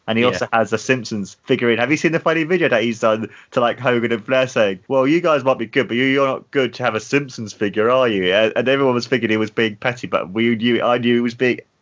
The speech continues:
Speaker 1: he was taking the piss, 'cause that's what he does.
Speaker 2: That's what he does best.
Speaker 1: Yeah.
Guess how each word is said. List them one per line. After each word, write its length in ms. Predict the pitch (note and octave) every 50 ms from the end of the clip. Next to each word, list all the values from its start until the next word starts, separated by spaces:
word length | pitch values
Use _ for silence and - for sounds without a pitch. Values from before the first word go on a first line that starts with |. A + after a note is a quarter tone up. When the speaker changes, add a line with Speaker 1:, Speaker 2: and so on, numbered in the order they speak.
| _ _
Speaker 1:
he 120 | - A#2 C3
was 160 | A#2+ A#2+ B2
taking 280 | - - C3+ A#2+ - A#2+
the 80 | A#2
piss, 300 | - C#3+ C#3+ F3 - -
'cause 160 | - - G2
that's 160 | G#2+ - - -
what 80 | G2+
he 60 | G#2
does. 380 | G2 G#2+ A#2 D3 - - - - _ _ _ _
Speaker 2:
That's 240 | G#2 G#2 G#2 - -
what 120 | G2+ D#2+
he 60 | F#2
does 240 | F#2 F#2 F2+ F2+ F2
best. 560 | - _ G#2 G2 G2 F#2 F2+ - - - - _ _ _ -
Speaker 1:
Yeah. 340 | G#2 A2+ G2+ G2 F#2 F#2+